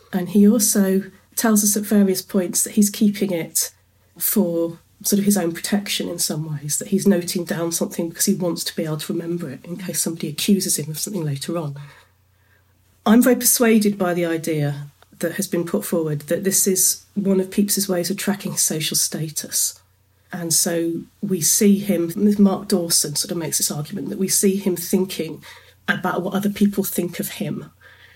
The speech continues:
And quite a lot of the material in the diary can be explained in that kind of way. But he's also putting in there things like sexual encounters that people do not normally describe, and that it's unlikely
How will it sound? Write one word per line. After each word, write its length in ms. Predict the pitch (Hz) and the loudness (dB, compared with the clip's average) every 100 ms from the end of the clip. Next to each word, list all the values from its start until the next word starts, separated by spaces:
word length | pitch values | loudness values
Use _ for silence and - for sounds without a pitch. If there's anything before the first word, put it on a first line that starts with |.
| _ _ - | _ _ -6
And 520 | 175 170 170 170 170 - - | -4 -2 -4 -4 -4 -8 -12
quite 500 | - 214 214 202 214 | 0 4 6 6 6
a 40 | |
lot 220 | 202 196 | 6 6
of 100 | 208 | 2
the 60 | 202 | 2
material 400 | 170 - 185 170 | 0 2 0 0
in 80 | 160 | -2
the 60 | |
diary 360 | 151 156 147 151 | -4 -2 0 0
can 200 | 151 202 | -4 -6
be 80 | 175 | -6
explained 480 | 170 - 180 165 165 | -6 -4 -2 -2 -2
in 100 | 151 | -4
that 160 | 147 | -6
kind 180 | - 165 | -10 -14
of 120 | 151 | -6
way. 300 | 180 151 147 - _ _ _ _ _ - | -6 -6 -10 -16 _ _ _ _ _ -10
But 100 | - | 2
he's 160 | 214 208 | 4 6
also 220 | 262 - | 4 2
putting 300 | 165 202 190 | -2 -2 0
in 140 | 170 | 0
there 260 | 175 170 165 - - - _ - | 0 -2 -4 -10 -18 -20 _ -6
things 260 | - 202 202 | 4 4 4
like 140 | 170 | 2
sexual 380 | - 202 - 202 | 0 0 0 -2
encounters 640 | 202 170 165 - - - | 0 -2 -2 -2 -2 -4
that 120 | - 208 | -4 -6
people 220 | - 202 | -2 0
do 120 | 202 | 4
not 140 | 196 | 4
normally 320 | 185 180 170 165 | 2 0 -2 -2
describe, 600 | 156 - 165 165 160 - - _ - | -4 -4 -6 -8 -12 -14 -20 _ -6
and 140 | 185 175 | -4 0
that 100 | 202 | 2
it's 240 | 202 - | 2 4
unlikely 760 | 220 214 214 208 202 196 190 | 6 8 6 4 0 -6 -6